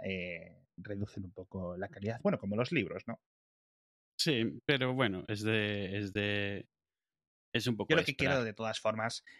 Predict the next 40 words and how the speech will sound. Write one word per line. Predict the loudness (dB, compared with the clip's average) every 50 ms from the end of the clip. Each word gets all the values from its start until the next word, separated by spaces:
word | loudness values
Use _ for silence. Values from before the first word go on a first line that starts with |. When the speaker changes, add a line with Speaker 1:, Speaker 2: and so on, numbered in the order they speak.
| -20 _ _ _ 2
Speaker 1:
realmente, | 4 4 4 4 2 2 2 0
y | 0 0 0 0
creo | 2 2 2
que | 2 0
puede | 0 2 2 2
salir | 2 2 2 2 2
algo | 0 0 0 0
muy | 2 4 4 4 4
bueno, | 2 0 -2 -2 -2 -2 -2 -4 -12 -20 -4 _
es | 4 4 4 2 0 -2
Hyperion, | -4 -2 -2 -2 -2 0 -2 -2 -4 -8 -14 -20 _ _ _ _ _ _ _ _ _ _ _ _ _ _
o | -2
Los | -2 -2 0 2
cantos | 2 4 4 4 0 -2 -4 -4
de | -2
Hyperion, | 2 4 4 4 4 4 4 2
Speaker 2:
Ujú, | 2 0
Speaker 1:
el | 0 0
título | 2 4 4 4 2 2
Speaker 2:
ujú, |
ujú. | 0 0 2 2
Speaker 1:
completo, | 2 2 2 0 -2 -2
¿no? | 0 2 2
Incluso | 2 0 0 0 0 -2 -2
quizás | -4 0 0 2 2 2
los | -2 -4
cuatro | 0 0 -2 0 0 -2
libros, | -2 -2 -2 -4 -6 -12 -14 -14
con, | -12 -10 -10 -10 -10 -12 -16 -20 -20 _ _ _
con | -8 -8 -6
La | -6 -8 -8
caída | -8 -2 2 2 4 4 4 4 2 2
Speaker 2:
Sí. | 0 -2 -4 -6
Speaker 1:
y |
con, | -6 -8 -10 -10 -10 -12 -14 -18 -20 -20 _ _ _ _ _ _ _ _ _
y | -6
con | -4 -2 -4
las | -2 -4
doce | -4 -2 -2 -4 -4
cuelas. | -4 -4 -6 -6 -8